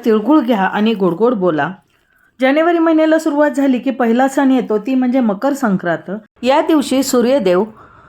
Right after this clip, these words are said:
धनुराशीतून बाहेर पडून मकर राशीमध्ये प्रवेश करतात. मकर संक्रांती पंधरा जानेवारीला आलेली आहे. मकर संक्रांती पुण्यकाळ सकाळी सात वाजून पंधरा मिनिटांपासून ते संध्याकाळी सहा वाजून एकवीस मिनिटांपर्यंत आहे. महापुण्यकाळ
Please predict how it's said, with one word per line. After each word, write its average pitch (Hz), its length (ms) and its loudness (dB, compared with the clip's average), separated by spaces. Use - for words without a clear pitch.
धनुराशीतून 311 760 2
बाहेर 240 240 0
पडून 214 380 0
मकर 220 280 0
राशीमध्ये 254 500 0
प्रवेश 226 340 0
करतात. 208 380 -2
मकर 233 260 2
संक्रांती 247 460 0
पंधरा 220 340 0
जानेवारीला 214 680 2
आलेली 180 480 2
आहे. 151 360 -2
मकर 254 300 2
संक्रांती 302 440 2
पुण्यकाळ 220 580 2
सकाळी 254 440 -2
सात 254 300 0
वाजून 214 320 0
पंधरा 233 240 2
मिनिटांपासून 269 800 2
ते 233 160 2
संध्याकाळी 226 580 0
सहा 226 260 0
वाजून 247 300 0
एकवीस 220 340 -2
मिनिटांपर्यंत 240 680 0
आहे. 214 340 2
महापुण्यकाळ 247 800 2